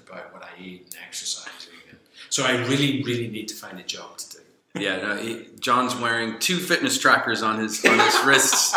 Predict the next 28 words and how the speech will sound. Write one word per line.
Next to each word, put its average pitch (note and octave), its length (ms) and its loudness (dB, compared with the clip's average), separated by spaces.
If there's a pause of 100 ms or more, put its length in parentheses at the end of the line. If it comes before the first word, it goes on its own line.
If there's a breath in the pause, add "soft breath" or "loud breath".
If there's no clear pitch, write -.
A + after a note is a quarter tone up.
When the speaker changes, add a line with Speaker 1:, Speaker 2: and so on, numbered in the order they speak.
(140)
Speaker 1:
<laughs> - 180 -8
Speaker 2:
I B2+ 80 0
don't, C#3 600 -2
<laughs> - 60 -16
I C3 40 -8
see B2+ 440 2
why. A#2 600 2
He's - 100 -12
obsessed B2+ 480 2
about G#2 140 -2
his G2+ 120 -6
health C3+ 240 -4
right F#2+ 220 -8
now. G2+ 160 -6 (400 loud breath)
Um, D3 460 2 (320 loud breath)
well, F3+ 260 6
th-, F#3 160 -4
talking A#3 240 6
about E3+ 180 6
health, D#3 460 4
uh, B2 240 2
the C3+ 120 2
health F3+ 220 2
of D#3 100 -2
a D3+ 60 0
company C3 440 -2
is, - 320 -8
is, - 400 -8